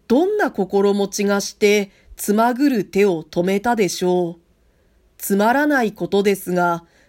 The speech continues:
私はよくそれを思うのです。私はまた彼の部屋に聖書を見ました。私はそれまでにお経の名を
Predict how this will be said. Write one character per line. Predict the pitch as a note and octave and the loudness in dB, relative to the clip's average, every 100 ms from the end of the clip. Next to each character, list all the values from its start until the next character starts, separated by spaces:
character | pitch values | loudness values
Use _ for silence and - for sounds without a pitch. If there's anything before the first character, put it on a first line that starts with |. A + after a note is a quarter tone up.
| _ | _
私 | F3+ F3 G#3+ G#3+ - - B3 | -2 -2 0 -4 -4 -6 -2
は | B3+ B3 | 0 0
よ | B3+ C#4+ | 0 -4
く | - G3 E3 E3+ | -2 -2 -2 -6
そ | - - F3 | -16 -4 -2
れ | G3+ A#3+ | 0 0
を | C4 C4 | 2 0
思 | B3 C#4 | 0 0
う | D4+ | 0
の | B3 F3+ | 0 -2
で | F3 | -4
す。 | F3 - _ _ _ _ _ _ _ _ _ _ | -6 -12 _ _ _ _ _ _ _ _ _ _
私 | F#3 F#3+ B3 B3+ - - C4 | 0 0 0 -4 -4 -4 0
は | C4 | 0
ま | B3+ B3 | 0 -4
た | B3 C4 B3+ - - _ | 0 0 0 -4 -20 _
彼 | - F4 G4 F#4+ | -2 2 2 2
の | A3+ | 0
部 | F3+ F3+ | 0 0
屋 | G3+ G#3 | 2 2
に | F#3+ F3 E3 _ | 0 -4 -6 _
聖 | - - E4 G#4 | -14 0 2 2
書 | G4+ - A3 | 0 0 0
を | E3+ | 0
見 | E3 | -2
ま | F3 G#3+ | -2 -2
し | - | -4
た。 | - E3+ E3 - _ _ _ _ _ _ _ - | -2 0 -2 -8 _ _ _ _ _ _ _ -4
私 | F3+ F3+ A#3 A#3+ - C4+ | -2 0 -2 -2 -6 0
は | C#4 C#4 | 2 0
そ | - | 0
れ | B3+ C#4+ | 2 2
ま | D4+ | 2
で | D4 B3 | 2 0
に | G#3+ F#3+ F#3 - - _ | 0 -2 -4 -6 -20 _
お | - G#3 | 2 2
経 | - E4 F4 F4+ | 2 2 2 2
の | F4 F4 | 2 2
名 | E4+ E4 | 2 4
を | E4 E4 | 2 0